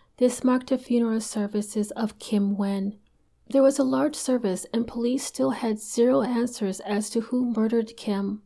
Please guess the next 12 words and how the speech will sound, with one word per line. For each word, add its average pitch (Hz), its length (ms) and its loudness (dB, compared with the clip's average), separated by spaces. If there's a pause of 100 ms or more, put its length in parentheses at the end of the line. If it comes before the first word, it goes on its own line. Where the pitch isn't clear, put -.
(380)
He 254 140 4
was 254 180 6
laid 262 300 6
to 254 160 -2
rest 226 480 0 (140)
in 262 180 6
the 262 100 6
Garland 254 380 4
Memorial 226 500 4
Park, 208 540 -4 (340)
Garland, 208 440 4
Texas. - 680 -8